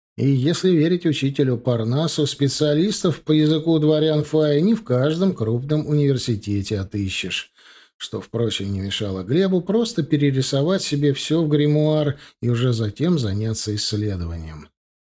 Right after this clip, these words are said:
«Не хочу тебя искушать, Арт», подмигнул ему Цасара. «Уважаю твою непокорность, но поверь мне, ты скорее вынудишь их убить тебя, чем сможешь сбежать.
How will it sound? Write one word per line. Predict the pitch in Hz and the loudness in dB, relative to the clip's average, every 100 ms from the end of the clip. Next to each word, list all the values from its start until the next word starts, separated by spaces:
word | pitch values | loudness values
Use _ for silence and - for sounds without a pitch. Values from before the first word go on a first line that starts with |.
| _ _ _ _ _ _ | _ _ _ _ _ _
«Не | 226 254 | 4 4
хочу | 247 220 - 120 104 | 2 -2 -2 -4 -4
тебя | 95 95 | -6 -8
искушать, | 92 - 107 - 95 - | -10 -8 -6 -6 -6 -6
Арт», | 104 95 - - | -8 -8 -14 -14
подмигнул | - 113 123 123 123 | -8 -2 0 2 2
ему | 120 117 | 2 0
Цасара. | - 127 - 127 117 113 - - | 0 -2 0 -2 -2 -4 -6 -2
«Уважаю | 233 254 240 254 226 151 | 0 2 2 2 2 2
твою | 165 170 | 2 4
непокорность, | 170 151 160 151 196 185 147 135 - - - - - | 2 2 0 2 2 2 2 0 -6 -16 -20 -20 -2
но | 170 165 | 0 0
поверь | 170 160 170 160 | 0 2 2 4
мне, | 143 135 123 | 4 2 2
ты | 117 147 | 0 0
скорее | 139 156 160 165 160 | 2 2 2 2 4
вынудишь | 170 165 156 151 165 | 4 2 2 0 0
их | 156 | 2
убить | 180 180 165 135 - | 2 2 2 0 0
тебя, | 143 139 185 | 2 4 2
чем | 208 160 139 | 2 0 0
сможешь | 131 135 131 135 117 | 0 0 2 0 0
сбежать. | 117 127 120 120 113 - | 0 0 2 0 -2 -6